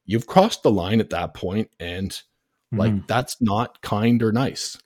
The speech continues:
Speaker 1: Like,
Speaker 2: Right.
Speaker 1: and you have to ask, like, "Are people's intentions good?" Like, well, like, yeah, he said that or she said that, but was it out of, like, was she coming from a place of, like, trying to help or, like,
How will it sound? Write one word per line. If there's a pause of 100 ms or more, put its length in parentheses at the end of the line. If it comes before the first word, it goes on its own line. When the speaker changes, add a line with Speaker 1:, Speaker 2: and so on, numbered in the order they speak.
Speaker 1:
Like,
Speaker 2:
Right.
Speaker 1:
and
you
have
to
ask,
like,
"Are
people's
intentions (120)
good?"
Like, (340)
well,
like,
yeah,
he
said
that
or
she
said
that,
but (580)
was
it
out
of,
like, (180)
was
she
coming
from
a
place
of,
like,
trying
to
help
or,
like,